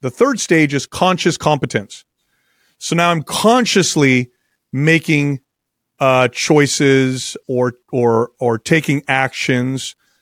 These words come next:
that, um, I'm trying to make. I'm trying to move in this direction, and I have to consciously think about it.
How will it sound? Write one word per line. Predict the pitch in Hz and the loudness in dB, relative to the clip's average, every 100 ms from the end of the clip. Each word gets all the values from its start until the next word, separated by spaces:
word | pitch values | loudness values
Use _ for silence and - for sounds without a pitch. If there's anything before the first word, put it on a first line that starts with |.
| _ _ 123 | _ _ -2
that, | 135 131 131 143 - | 0 2 0 -2 -2
um, | 131 127 127 | 0 0 0
I'm | 147 151 | -2 -4
trying | - 185 180 170 | 0 0 2 0
to | 156 | 0
make. | 151 123 - 135 | 0 -2 -4 -8
I'm | 127 | -4
trying | - 175 165 | 0 2 2
to | |
move | 151 151 | 2 2
in | 143 | 2
this | 131 - | -2 0
direction, | 127 123 - 104 - | 0 0 -2 -12 -6
and | 135 | -2
I | 143 | -2
have | 160 | -2
to | - | -6
consciously | - 151 147 139 - 127 | -4 -2 -2 -4 -6 -6
think | 131 120 | -6 -6
about | 113 | -8
it. | 98 | -10